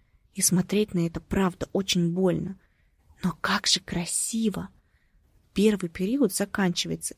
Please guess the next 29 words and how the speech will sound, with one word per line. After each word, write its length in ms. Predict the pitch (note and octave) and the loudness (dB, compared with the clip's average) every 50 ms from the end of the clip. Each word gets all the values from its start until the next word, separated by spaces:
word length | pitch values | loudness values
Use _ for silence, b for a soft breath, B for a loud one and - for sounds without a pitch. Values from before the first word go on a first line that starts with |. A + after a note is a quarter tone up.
| _ _ _ - | _ _ _ -4
и 80 | - F#3+ | -2 0
без 220 | F#3 G3 F#3+ - | 0 0 -2 -2
травм, 440 | - - G#3+ B3 C#4 C#4 G#3+ - - - | 0 2 4 4 4 2 0 -2 -4 -4
и 100 | G#3 G3 | -6 -6
без 240 | F#3+ - A3 - | -4 -6 -6 -4
шайб. 340 | - - - F3+ D#3+ D#3+ - _ - _ _ _ _ _ _ _ _ _ _ | -2 -2 0 0 0 -2 -2 _ -16 _ _ _ _ _ _ _ _ _ _
В 100 | _ - | _ -4
целом, 420 | - - C4+ C4+ C4+ B3+ B3 A#3+ - - | 2 6 6 8 8 6 4 2 -2 -2
это 240 | - A#3+ - B3+ B3 | -2 0 2 2 0
тоже 360 | - - D4+ B3+ F#3+ F3+ E3+ | 4 6 6 6 6 6 2
неплохой 460 | E3+ E3+ E3+ - G3 G3+ - - F#3 | 2 0 0 0 -2 -2 2 0 0
результат. 500 | E3+ E3+ - - F3 - - F3+ D#3+ D#3+ - _ _ _ _ _ _ _ _ _ _ | 0 0 -2 -4 -6 -6 -4 -6 -6 -6 -8 _ _ _ _ _ _ _ _ _ _
Хотя 280 | _ - F3+ E3+ - E3+ | _ -6 -6 -2 0 2
я 180 | E3+ E3+ E3+ | 2 2 2
вижу, 300 | E3 G#3+ B3 C4+ - E3 | 2 2 2 2 0 0
что 240 | E3 - - - E3+ | -4 -4 -4 -6 -6
папа 320 | E3 - - - - - F#3 | -4 -2 -4 -4 -2 0 0
не 160 | F3 F3+ F#3 | 0 2 0
особо 380 | F#3+ F#3 - - G3 E3+ D#3+ | 0 0 0 0 0 0 0
доволен. 560 | E3 E3 E3+ E3+ - E3 E3 E3 E3+ E3+ F#3 _ _ _ _ _ _ _ _ _ _ _ _ _ _ - | -2 -2 -4 -4 -4 -4 -4 -4 -4 -8 -10 _ _ _ _ _ _ _ _ _ _ _ _ _ _ 0
Именно 360 | F#3+ F3 F3 F3 F3 F3 E3+ | 2 4 4 4 4 4 2
поэтому 540 | E3+ - F3 F#3 A#3 C4 - G3+ E3+ F3 E3+ | 0 0 0 2 2 2 2 0 0 0 -2
второй 360 | - - - E3+ E3 G3 A#3+ | -4 -6 -4 -2 0 2 2
начинается 640 | B3+ G3 F3+ - - - F#3 F#3+ G#3 G3 G3 - F#3+ | 4 2 2 0 -2 -2 -2 -2 -2 -2 -4 -2 -2
на 120 | F3+ F#3 | -2 -2
космических 800 | F#3 - G3+ G3+ - - G3 F#3 F3 - E3+ - - - E3 - | -2 -4 -4 -4 -2 0 0 0 0 -2 -6 -6 -8 -10 -12 -12
скоростях. 680 | - - - F3 E3+ E3 - - - F3 E3 E3 - _ _ _ _ _ _ _ _ _ _ _ | -12 -8 -6 -6 -6 -6 -8 -10 -8 -10 -10 -10 -12 _ _ _ _ _ _ _ _ _ _ _
Сразу 640 | - - - E3 F#3 F#3+ F#3+ F#3 F3+ E3+ - - | -10 -2 2 4 4 6 6 6 4 2 0 -4
же, 160 | - - - | -8 -8 -8